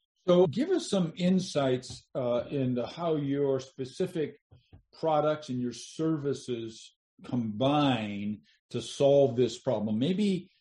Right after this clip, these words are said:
even a case study or, or, or might help us understand how you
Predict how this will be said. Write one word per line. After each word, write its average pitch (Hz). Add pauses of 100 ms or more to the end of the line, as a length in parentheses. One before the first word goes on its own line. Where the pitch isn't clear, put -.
even 156
a 107
case 156
study 156
or, 131
or, 123
or 123
might 139
help 143
us 135
understand 131
how 127
you 123